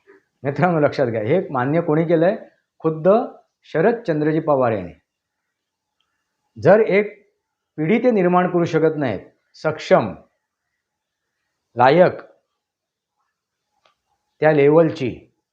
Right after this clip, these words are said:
शर-, रोहित पवारांच्या भाषेत त्या लेवलची, तर ती पिढी निर्माण करू शकत नाही. असे असक्षम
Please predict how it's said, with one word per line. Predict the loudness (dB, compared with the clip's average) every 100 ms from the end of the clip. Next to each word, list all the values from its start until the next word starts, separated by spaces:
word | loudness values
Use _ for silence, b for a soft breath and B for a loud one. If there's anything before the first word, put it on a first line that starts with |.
| _ _ _ _ _ _ _
शर-, | 0 2 0 -4 -12 -2
रोहित | 0 0 0
पवारांच्या | 2 2 0 0 0 0 -4 -10
भाषेत | -6 -4 -4 -2
त्या | -2
लेवलची, | 0 2 2 2 -4 -12 -14 _ _ _ _ _ _ _ _ _ _ _ -4
तर | -4 -2
ती | -4
पिढी | -2 0 0 2
निर्माण | 0 0 -2
करू | -4
शकत | -4 -4 -4 -4
नाही. | -10 -10 _ _ _ _ _ _ _ _ _ _ _
असे | -8 -2 -2 2
असक्षम | 0 2 0 0 -2 -2